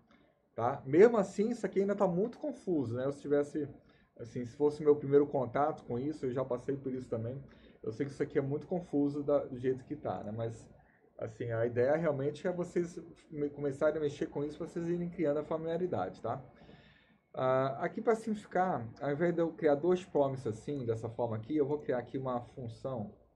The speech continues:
O que que eu vou fazer aqui? Pera aí. Eu vou, eu vou fazer o seguinte, olha só. Eu vou importar desse jeito aqui. E aqui eu vou botar F S ponto read file. Eu vou apagar esse cara aqui.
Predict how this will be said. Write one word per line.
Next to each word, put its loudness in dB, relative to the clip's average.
O -20
que -12
que -16
eu -6
vou -10
fazer -2
aqui? -10
Pera -4
aí. -6
Eu -4
vou, -6
eu -6
vou -4
fazer -4
o -12
seguinte, -6
olha -2
só. -4
Eu -6
vou -4
importar -2
desse -8
jeito -2
aqui. -6
E -4
aqui -4
eu 0
vou -2
botar 2
F -4
S -2
ponto -2
read -4
file. -4
Eu -12
vou 2
apagar 2
esse -6
cara -2
aqui. -6